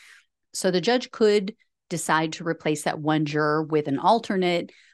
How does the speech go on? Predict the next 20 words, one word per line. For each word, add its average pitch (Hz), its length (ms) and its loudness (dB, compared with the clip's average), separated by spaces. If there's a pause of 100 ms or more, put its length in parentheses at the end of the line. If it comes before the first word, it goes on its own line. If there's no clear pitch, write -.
(120)
but 170 180 0
no 175 300 2
decisions 156 580 -2
have 156 100 -4
been 143 160 0
made 143 280 -2
yet, - 260 -2
so 127 240 -6
we'll 131 160 -8
see 151 200 -4
what 143 140 0
happens. 135 540 -4 (500)
As 285 340 4
for 285 120 0
the 262 80 0
trial 233 380 0
itself, 151 500 -2
here's 302 340 -2
what 285 120 2
happened 214 720 0